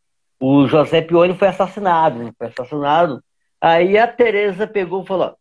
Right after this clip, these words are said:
"Agora é comigo." Sumiu o posto ali e virou a Rainha Teresa. E uma rainha mesmo, assim, ela comandou o quilombo, o seu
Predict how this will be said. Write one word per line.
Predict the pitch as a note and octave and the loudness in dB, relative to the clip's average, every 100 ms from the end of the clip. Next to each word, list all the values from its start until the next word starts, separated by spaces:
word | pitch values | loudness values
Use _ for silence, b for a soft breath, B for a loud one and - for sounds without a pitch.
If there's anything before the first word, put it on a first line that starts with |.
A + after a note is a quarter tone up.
| _ | _
"Agora | - A#2 A2+ C#3 | -12 -4 -2 -2
é | |
comigo." | E3 F#3 A2 - _ _ _ _ - - _ | -4 -10 -10 -12 _ _ _ _ -14 -14 _
Sumiu | - E3+ E3+ G3 | -2 2 4 2
o | - | 0
posto | - F3+ F#3+ - - | -2 2 2 -2 -2
ali | D3 C3+ E3+ F#3+ - _ | -2 0 -2 -4 -8 _
e | D3 | -10
virou | A2+ C3 | -4 0
a | D3 | 0
Rainha | B2 A2+ A2+ C#3+ C#3 | 0 -2 -2 -4 -4
Teresa. | C3+ A#2 A#2 A2+ G2 F#2+ _ _ _ _ _ _ _ _ _ _ _ _ _ | -4 -4 -2 -4 -8 -14 _ _ _ _ _ _ _ _ _ _ _ _ _
E | C3 F3+ | 0 2
uma | F3+ F3+ | 0 -2
rainha | D3 D#3 F#3 G3+ | 0 0 2 2
mesmo, | D3+ F#3 F3 D3+ | 4 6 4 2
assim, | B2+ - C#3 C#3 | -4 -8 -6 -2
ela | B2 | -2
comandou | C#3 D#3+ D#3+ D#3 C#3+ E3+ F3 C#3+ B2 | -2 -2 2 2 4 4 4 2 -2
o | |
quilombo, | - A#2+ A#2+ D3 F3 E3 B2+ B2+ A#2+ A2+ | -8 -4 0 4 4 2 0 -6 -8 -12
o | |
seu | - C#3 | -8 -8